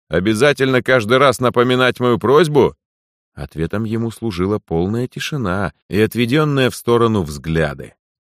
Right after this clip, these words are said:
«А ну-ка быстро наложили себе еды и сели со мной за стол, есть!» «Но, господин»,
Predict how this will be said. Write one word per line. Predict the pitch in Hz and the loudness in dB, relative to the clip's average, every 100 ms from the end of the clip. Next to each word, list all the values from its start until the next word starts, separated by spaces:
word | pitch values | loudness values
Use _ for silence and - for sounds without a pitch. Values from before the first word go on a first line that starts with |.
| _ _ _ | _ _ _
«А | - 120 | -2 0
ну-ка | 147 151 | 2 2
быстро | 139 156 143 131 131 | 4 2 2 2 4
наложили | 135 143 127 143 135 | 4 4 4 2 0
себе | - 127 127 | 0 2 4
еды | 127 139 127 101 | 4 2 2 2
и | |
сели | - 139 135 | 0 2 4
со | 131 135 | 4 2
мной | 131 135 131 | 2 2 2
за | 135 | 2
стол, | 127 - 120 117 101 | 0 2 4 4 2
есть!» | 85 117 110 101 - _ _ _ _ _ _ - | 2 2 4 2 -4 _ _ _ _ _ _ -14
«Но, | 143 143 | -12 -8
господин», | 143 - 185 170 135 | -8 -6 -6 -2 -2